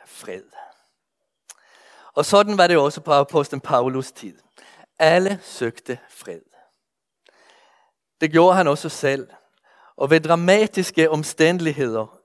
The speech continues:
lærte han den Gud at kende, som han her kalder for fredens Gud. I tider af forfølgelse,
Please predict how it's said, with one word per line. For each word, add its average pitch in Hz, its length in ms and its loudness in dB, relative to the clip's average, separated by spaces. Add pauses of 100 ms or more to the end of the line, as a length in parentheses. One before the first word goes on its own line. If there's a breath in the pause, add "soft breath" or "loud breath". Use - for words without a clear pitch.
lærte 147 400 2
han 139 240 -4
den 160 240 -4
Gud 151 200 -2
at 143 220 -4
kende, 131 420 -6 (720)
som - 180 -14
han 131 100 -4
her 147 140 0
kalder 135 440 -2
for 127 180 -10
fredens 165 1000 -4
Gud. 87 220 -20 (2250 soft breath)
I 143 80 -12
tider 202 440 2
af 180 100 4
forfølgelse, 175 960 0